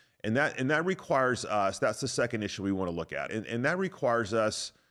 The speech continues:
to draw back on the rest of the biblical evidence. And one of the things that, um,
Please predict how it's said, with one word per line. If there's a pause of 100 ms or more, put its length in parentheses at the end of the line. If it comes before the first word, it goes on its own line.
(200)
to
draw
back
on
the
rest
of (420)
the
biblical
evidence.
And (1120)
one
of
the
things
that, (440)
um,